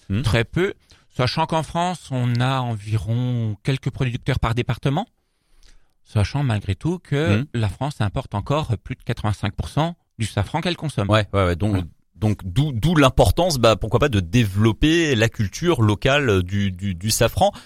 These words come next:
Speaker 1: Mais pour les auditeurs qui ne s'y connaissent pas forcément, euh, avec le safran, on fait quoi concrètement ?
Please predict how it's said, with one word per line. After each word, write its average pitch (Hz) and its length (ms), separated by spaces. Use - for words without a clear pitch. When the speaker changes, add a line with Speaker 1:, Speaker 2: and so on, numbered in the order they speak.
Speaker 1:
Mais 127 140
pour 170 180
les 180 160
auditeurs 170 360
qui 160 100
ne 147 40
s'y - 140
connaissent 135 300
pas 147 100
forcément, 175 640
euh, 117 460
avec 127 200
le 131 80
safran, 143 300
on 175 60
fait 147 140
quoi 143 200
concrètement ? 110 500